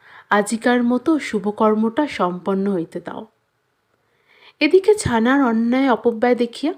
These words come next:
গোয়ালার দল রাগিয়া হাঙ্গামা করিতে উদ্যত। পাছে বরযাত্রীদের সঙ্গে তাহাদের একটা বিবাদ বাধিয়া যায়, এই আশঙ্কায় যজ্ঞেশ্বর তাহাদিগকে ঠান্ডা করিবার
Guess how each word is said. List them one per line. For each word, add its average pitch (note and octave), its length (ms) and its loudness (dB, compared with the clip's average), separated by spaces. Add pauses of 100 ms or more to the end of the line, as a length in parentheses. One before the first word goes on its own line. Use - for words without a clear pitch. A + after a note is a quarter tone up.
(360)
গোয়ালার G3 580 2
দল E4 260 4
রাগিয়া F#3+ 440 0
হাঙ্গামা F#3+ 540 -2
করিতে A#3 340 0
উদ্যত। - 560 -2 (1040)
পাছে D4+ 320 6
বরযাত্রীদের C#4 800 4
সঙ্গে D4+ 400 2
তাহাদের G#3+ 440 0
একটা C4 260 2
বিবাদ F#3 460 0
বাধিয়া E3+ 380 -2
যায়, - 300 -8 (1120)
এই D4 260 6
আশঙ্কায় D#4 600 2 (320)
যজ্ঞেশ্বর G#3 680 2
তাহাদিগকে A#3+ 760 -2
ঠান্ডা G#3+ 380 -2
করিবার A3+ 400 0